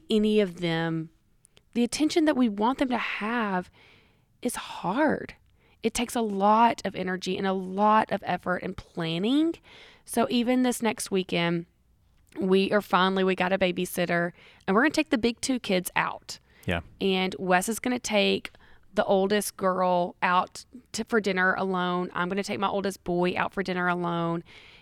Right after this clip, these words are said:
Speaker 1: And then Saturday
Speaker 2: I'm
Speaker 1: morning
Speaker 2: going expensive, by the way.
Speaker 1: <laughs> Okay, well, I'm gonna
Speaker 2: You gotta
Speaker 1: step it
Speaker 2: go to
Speaker 1: up.
Speaker 2: McDonald's or something.
Speaker 1: That's what he will want. She will want sushi.
Speaker 2: <laughs>
Speaker 1: You will end up at our favorite
Speaker 2: Oh,
Speaker 1: restaurant.
Speaker 2: hundred percent. Yeah.
Speaker 1: Oh, now I'm jealous.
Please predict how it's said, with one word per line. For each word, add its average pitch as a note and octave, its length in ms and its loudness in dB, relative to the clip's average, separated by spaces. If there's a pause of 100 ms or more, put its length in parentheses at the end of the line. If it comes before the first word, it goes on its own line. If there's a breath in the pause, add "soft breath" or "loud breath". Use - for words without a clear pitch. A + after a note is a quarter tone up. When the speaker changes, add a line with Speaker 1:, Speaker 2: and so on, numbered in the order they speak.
(100)
Speaker 1:
And G#3 140 4
then G3+ 100 4
Saturday G3 420 4
Speaker 2:
I'm G3+ 140 2
Speaker 1:
morning B2 240 6
Speaker 2:
going - 40 0
expensive, G#2 500 0
by D2+ 100 -4
the D2 100 -6
way. D2 160 -4 (140)
Speaker 1:
<laughs> G#3 80 4 (120)
Okay, E3+ 260 2
well, F3+ 160 -2
I'm A#3+ 100 0
gonna B3+ 140 -6
Speaker 2:
You A#2+ 80 2
gotta A2+ 160 8
Speaker 1:
step E2+ 60 2
it F2+ 40 2
Speaker 2:
go E2+ 40 4
to D2+ 80 0
Speaker 1:
up. D2 40 -6
Speaker 2:
McDonald's D#2 540 -2
or D#2 80 -8
something. - 520 -10
Speaker 1:
That's G#3+ 280 0
what G#3 160 0
he G3 240 -4
will F#3 180 -2
want. E3 320 -4
She - 220 -2
will C4+ 180 -2
want G3 220 -2
sushi. D3 720 -4 (160)
Speaker 2:
<laughs> - 260 4
Speaker 1:
You C#4+ 100 6
will C#4+ 160 4
end A#3 220 0
up F#3+ 220 6
at G3+ 80 4
our F3+ 120 4
favorite G3 360 0
Speaker 2:
Oh, B3 40 -2
Speaker 1:
restaurant. F3+ 420 4 (160)
Speaker 2:
hundred F3 80 -4
percent. - 180 -10 (240 loud breath)
Yeah. F#3 160 -12
Speaker 1:
Oh, F3+ 320 -6
now F3+ 160 -2
I'm E3+ 120 -2
jealous. A#2+ 540 -6